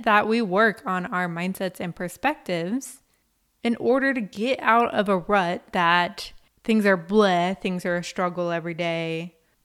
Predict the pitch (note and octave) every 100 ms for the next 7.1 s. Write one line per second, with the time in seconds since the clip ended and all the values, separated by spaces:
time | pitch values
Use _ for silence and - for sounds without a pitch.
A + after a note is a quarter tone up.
0 | _ _ _ - F#3+ F3+ - F#3 F3+ F3
1 | F3 E3+ E3+ E3+ F3 G3 _ _ _ -
2 | - A3 A3+ - B3 C#4+ D4 D4+ D#4 -
3 | G#3+ F3+ F3 F#3+ - - _ _ _ _
4 | _ _ _ - B3 A3 G3+ G3 - F#3+
5 | E3+ F3 G#3 G3 G#3 F#3 F#3 G#3 A3+ C4
6 | A#3+ A3+ - - - C4+ - C4+ C4+ C4+
7 | -